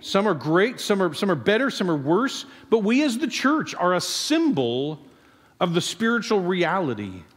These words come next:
that is behind all of this. The reality is better than this. The, the reality is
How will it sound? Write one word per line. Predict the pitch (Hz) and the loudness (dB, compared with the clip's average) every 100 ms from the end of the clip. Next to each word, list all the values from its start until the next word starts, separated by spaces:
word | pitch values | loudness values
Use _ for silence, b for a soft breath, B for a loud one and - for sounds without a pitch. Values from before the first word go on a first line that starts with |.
| _ _ | _ _
that | 160 | -2
is | 156 131 | 0 0
behind | 160 170 175 147 | 0 0 -2 -2
all | 120 113 | -2 -4
of | 101 | -6
this. | 104 - | -10 -4
The | 147 | -2
reality | 143 165 202 226 233 | 2 2 2 0 -4
is | 156 | -4
better | 127 220 226 175 113 98 - - _ b b b b b _ | 0 0 2 0 -4 -8 -16 -20 _ b b b b b _
than | 139 131 | -2 0
this. | 131 104 - | -2 -4 -2
The, | 165 151 B B | -2 -2 B B
the | 170 | 2
reality | 180 202 233 214 | 4 2 2 2
is | 226 175 | 2 0